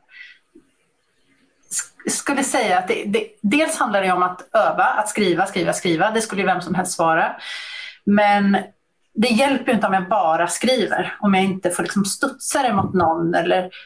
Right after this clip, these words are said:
testa, funkar det här? Så att jag tror just den här att liksom vara öppen för att testa olika saker, att inte bara fortsätta göra, göra det så som jag har vant mig vid på något vis, utan att liksom testa nytt,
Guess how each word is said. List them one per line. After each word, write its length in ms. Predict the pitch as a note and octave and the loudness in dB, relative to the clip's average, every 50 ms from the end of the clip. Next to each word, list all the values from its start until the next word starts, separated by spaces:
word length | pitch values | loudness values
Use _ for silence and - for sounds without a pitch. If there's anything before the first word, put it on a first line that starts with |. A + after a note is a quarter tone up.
| _ - - | _ -6 -2
testa, 400 | B3+ B3 - - - - - A#3+ | -2 -2 -2 -4 -6 -4 -4 -4
funkar 500 | A#3+ - C4+ G#3+ F#3+ F#3 - - A#3+ B3 | -2 0 0 0 0 -2 0 2 4 4
det 120 | C4 C4 | 4 4
här? 400 | - G3 E3+ F3 E3+ E3+ E3+ - - | 2 2 0 0 0 -2 -2 -4 -6
Så 140 | - - A#3 | -4 -2 -2
att 120 | A3+ A3+ - | -2 -2 -2
jag 180 | G#3 A3+ A#3 A#3 | -2 -2 -2 0
tror 360 | - C4+ B3+ B3 A3+ G3 - - - | 0 0 2 2 0 -2 -4 -6 -2
just 240 | A3 C4+ C#4 C4+ - | 0 0 0 0 0
den 120 | C#4 A3+ | -2 0
här 180 | - F#3+ F3+ F3+ | 0 0 0 0
att 180 | F#3 F#3 F#3 - | 0 -2 -2 -6
liksom 220 | F#3+ - A3 G3+ | -6 -2 0 2
vara 120 | F#3+ F#3+ - | 2 2 2
öppen 400 | - B3+ - - - C4 C4+ C4 | 0 -4 -4 -2 -4 -2 -2 0
för 100 | G3+ E3+ | -2 -2
att 180 | E3+ - - | -4 -4 -6
testa 460 | - - C#4 - - - - D#4 D#4+ | -4 -4 -2 -2 -4 -4 -2 -2 0
olika 300 | D#4 C4+ F3 F3+ F3+ F#3 | 0 0 -2 -2 -2 -4
saker, 380 | F#3 - - - - - - G3+ | -2 -2 -2 -2 -2 -2 -2 -2
att 140 | G3 G3+ - | -2 -2 0
inte 560 | B3+ A#3+ A3 G3+ G#3 - - B3+ C4 C4+ C4 C4 - - - - - - - - - - | 0 0 0 0 -2 -2 0 0 0 0 -2 -6 -14 -20 -20 -20 -20 -20 -20 -18 -6 -2
bara 180 | - A3+ G3+ G3 | 0 0 0 0
fortsätta 680 | G3+ - A3+ A3 - G3 F#3 - - F#3 F3+ F3+ F3 - - - - - _ _ - | 0 -2 -2 -2 -2 -4 -4 -2 0 2 2 2 0 0 -4 -4 -6 -12 _ _ -2
göra, 440 | A3+ A3 G3+ F3+ F3 F3 F3+ F#3 - - - - - - A3 A3 - - | 0 2 2 2 2 2 0 0 -2 -4 -8 -10 -10 -10 -12 -14 -8 -2
göra 320 | A3+ A3 A3 A3 G3 F#3 F#3+ | 0 2 4 4 2 2 0
det 100 | G3+ G3 | 0 0
så 160 | - G#3 - | -2 -2 -2
som 180 | - - G3 F#3 | 0 0 2 2
jag 100 | F3+ F3+ | 2 2
har 200 | F#3+ F3+ F3 F3+ | 0 0 0 2
vant 320 | A#3 B3+ C4 B3+ B3 - | 2 2 2 0 -2 -2
mig 160 | B3+ B3 A3+ | 0 0 2
vid 360 | F3+ F3 E3 E3+ F3 F3 - | 2 2 2 2 0 -2 -4
på 80 | - G3+ | -2 -2
något 140 | F3+ E3+ D#3+ | 0 2 0
vis, 240 | E3 E3 - - G#3 | 0 0 -2 -2 -2
utan 220 | G3+ G#3 G3+ G3 | 0 0 2 2
att 160 | G#3 G#3 G3+ | 0 0 -2
liksom 240 | G#3 G#3 G#3 G3+ G3+ | -2 -2 0 0 2
testa 280 | - C4 C4 - C4 B3+ | 2 0 0 0 0 0
nytt, 320 | A#3+ A#3+ B3 B3 B3 | 2 2 0 0 -4